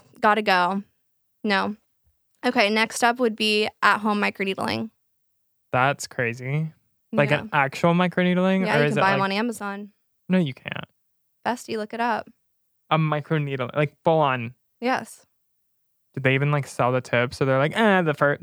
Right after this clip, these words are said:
Speaker 2: the good, the tip is good
Speaker 1: No,
Speaker 2: for
Speaker 1: they sell
Speaker 2: reuse."
Speaker 1: tips.
Speaker 2: 'Cause I could've, couldn't you imagine them, though, being like, "Eh, one
Speaker 1: Some
Speaker 2: tip's
Speaker 1: of them
Speaker 2: enough."
Speaker 1: do with the derma roller. So, like, just wash it. Derma rollers are gonna scar the hell out of your face. I'm not a fan.
Speaker 2: Microneedling.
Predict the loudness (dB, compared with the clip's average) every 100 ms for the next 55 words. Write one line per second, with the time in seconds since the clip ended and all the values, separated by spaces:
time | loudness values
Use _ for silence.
0 | -2 -2 2 0 0 0 0 0 -2 2
1 | 2 2 0 -4 0 2 2 2 0 0
2 | -2 -4 -8 -20 _ _ -16 _ _ _
3 | _ _ _ -4 -2 0 -2 -4 -6 -4
4 | -2 0 0 -2 -4 -6 -4 -2 -2 -4
5 | -4 -4 -2 0 0 0 -2 0 0 0
6 | 0 0 0 0 0 -2 0 0 0 0
7 | 0 -2 -4 -4 -4 -6 -2 0 0 -2
8 | -6 -6 0 2 4 4 4 2 2 0
9 | 0 0 0 0 0 0 0 0 0 0
10 | -6 -6 -4 -4 -4 -6 -4 -2 -2 -2
11 | -4 -4 -4 -6 -12 _ -20 -18 -20 -12
12 | -8 -8 -10 -14 -16 -14 -16 -16 -20 -20
13 | -20